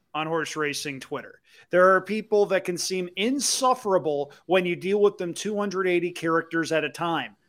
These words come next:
"Hi, how you doing? I picked a hundred and forty-two top pick winners at Saratoga Racecourse." Example A, right? Having said that,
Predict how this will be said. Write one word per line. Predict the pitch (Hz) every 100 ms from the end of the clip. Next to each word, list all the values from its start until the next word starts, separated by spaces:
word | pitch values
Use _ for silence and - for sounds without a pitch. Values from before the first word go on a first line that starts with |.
| _
"Hi, | - 349 359 320 180 131 -
how | - 277
you | 320 320
doing? | 294 320 277 165 - _ -
I | 208 320
picked | 214 302 311
a | 220
hundred | 233 294 285 262
and | 214
forty-two | 294 294 285 247 285
top | - 277 285 285
pick | 285 277
winners | 269 302 247 202
at | 214
Saratoga | - 277 269 208 277 254 226
Racecourse." | 285 320 - 208 156 - - - - _ _ _ -
Example | 135 143 139 165 170
A, | 185 147
right? | 107 113 139 - _ _ _ _ _
Having | 202 214 185
said | 175 - 208 165
that, | 165 151